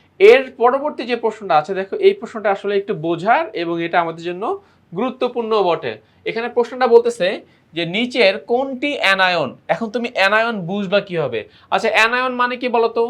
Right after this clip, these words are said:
একটা ঋণাত্মক চার্জ বিশিষ্ট কিছু একটা হবে। তো ঋণাত্মক হবে কি হবে না এটা আমরা বুঝবো, আমরা প্রোটন বা পজিটিভ চার্জ থেকে যদি নেগেটিভ চার্জ বেশি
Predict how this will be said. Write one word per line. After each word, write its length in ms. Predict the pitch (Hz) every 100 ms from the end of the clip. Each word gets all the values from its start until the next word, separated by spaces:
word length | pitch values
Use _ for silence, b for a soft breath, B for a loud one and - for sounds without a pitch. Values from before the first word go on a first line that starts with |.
| 320 -
একটা 140 | 170 196 165
ঋণাত্মক 380 | 214 240 240 233 -
চার্জ 200 | 208 190 175
বিশিষ্ট 200 | 180 - 202
কিছু 120 | 185 190
একটা 140 | 180 165
হবে। 180 | 156 107 92 b b -
তো 40 | 160
ঋণাত্মক 400 | 202 240 240 262 254 208 -
হবে 280 | 190 196 247 247
কি 80 | 247
হবে 200 | 196 196 226
না 40 | 202
এটা 100 | 190 208
আমরা 120 | 220 185
বুঝবো, 300 | 214 196 226 202 226 B B 156
আমরা 140 | 180 185
প্রোটন 380 | 214 220 226 208 120 120
বা 80 | 151 170 202
পজিটিভ 400 | 202 202 214 247 240
চার্জ 180 | 220 208 208
থেকে 140 | 226 226
যদি 120 | 220 220 202
নেগেটিভ 320 | 208 220 240 233
চার্জ 180 | 226 214 175
বেশি 160 | 196